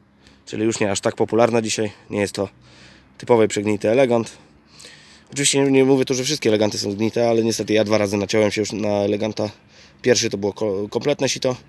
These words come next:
ten czerwony niestety też okazał się być, e, bardziej przerdzewiały niż się spodziewałem. Powiem wam tak, e, mocowania, e, wahaczy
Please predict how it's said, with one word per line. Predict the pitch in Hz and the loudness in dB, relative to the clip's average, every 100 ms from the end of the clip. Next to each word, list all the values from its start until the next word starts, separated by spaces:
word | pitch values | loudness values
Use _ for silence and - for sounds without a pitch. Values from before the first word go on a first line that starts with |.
| - - - - - | -20 -20 -20 -20 -4
ten | 135 | 2
czerwony | 131 123 123 117 | 4 6 4 2
niestety | 110 120 - | 0 -2 -4
też | - 156 - | 0 0 0
okazał | 135 139 131 127 | -2 -2 0 0
się | - | -2
być, | 127 117 - - | -4 -4 -6 -6
e, | 120 120 117 | -2 -2 0
bardziej | 120 110 113 | 0 -2 -2
przerdzewiały | 123 117 120 113 113 | -2 2 2 2 2
niż | 110 | 0
się | 113 | -4
spodziewałem. | - 117 123 135 135 135 - - - - - - _ _ - | -4 -2 0 0 0 -6 -18 -20 -20 -20 -20 -20 _ _ -14
Powiem | - 110 110 | -4 0 2
wam | 107 | 2
tak, | 95 92 - | -2 -6 -8
e, | 113 131 | -8 -4
mocowania, | 147 - 135 131 120 | -4 -2 0 2 2
e, | 110 104 101 82 104 | 2 0 -2 -2 -2
wahaczy | 101 110 120 - 107 | -2 0 0 0 -2